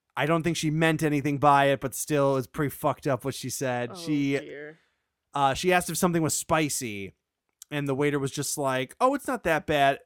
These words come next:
Speaker 1: It's, it's, it's very mild," or he said something along those lines. And, um, he said, she said, "No, I, I really need to know, is it, is it my kind of spicy or your kind of spicy?"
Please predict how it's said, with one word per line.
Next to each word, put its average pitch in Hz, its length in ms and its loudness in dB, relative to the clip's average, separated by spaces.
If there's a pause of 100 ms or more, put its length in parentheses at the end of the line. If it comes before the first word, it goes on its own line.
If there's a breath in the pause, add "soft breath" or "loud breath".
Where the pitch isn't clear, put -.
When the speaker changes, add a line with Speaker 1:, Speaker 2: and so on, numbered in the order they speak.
(280)
Speaker 1:
It's, 151 220 -8
it's, 170 260 -4
it's 170 180 -4 (100)
very 165 300 0
mild," 127 420 -2
or 123 100 -4
he 139 120 -10
said 143 180 -4
something 131 220 -4
along 117 240 -4
those 98 160 -8
lines. 80 260 -16
And, 147 480 -4
um, 131 460 0 (440)
he 165 120 -6
said, 147 260 -2 (120)
she 165 180 -6
said, 139 260 -4
"No, 131 300 2
I, 127 60 2
I 123 220 -4
really 143 240 0
need 127 120 -2
to 117 100 -6
know, 120 240 -4
is 120 160 -8
it, 107 280 -8 (100)
is 110 160 -10
it 95 100 -14
my 110 300 -6
kind 160 240 -6
of 156 80 -10
spicy 165 580 -4
or 135 100 -2
your 113 300 -2
kind 98 260 -12
of 98 60 -14
spicy?" 104 720 -14